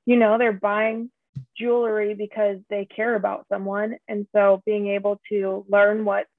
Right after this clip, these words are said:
the special occasion is and learn a-, about them and their loved ones and being able to, like, help them in, like, such a special way. Um, I think that kind of was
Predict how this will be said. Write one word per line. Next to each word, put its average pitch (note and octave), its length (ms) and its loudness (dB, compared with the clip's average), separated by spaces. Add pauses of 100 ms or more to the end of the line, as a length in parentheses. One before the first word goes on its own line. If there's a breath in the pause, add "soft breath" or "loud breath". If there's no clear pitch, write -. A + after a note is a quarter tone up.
the F#3+ 360 0 (140)
special G3+ 600 0
occasion G3+ 560 -4
is A#3 320 -2
and G3 180 -4 (580 soft breath)
learn A#3 300 6
a-, A3 180 0 (200)
about G3+ 420 0
them A#3 440 2
and A3 200 -8
their G3 140 -6
loved G3+ 260 -6
ones A#3+ 680 -4
and G3 360 -10
being G#3+ 320 0
able G#3 260 -2 (100)
to, G#3 160 0
like, F#3+ 260 -2 (140)
help G3+ 300 0
them A#3 440 0 (120)
in, G3+ 340 -8 (160)
like, F#3+ 200 2 (180)
such G3+ 160 2
a G3 200 -2
special G3 420 0
way. A3 500 0 (680 soft breath)
Um, G3+ 720 -4 (540)
I A3+ 120 2
think A3+ 300 -4
that G#3+ 360 2
kind A#3 300 -6
of G#3+ 340 4 (680)
was A3+ 180 -2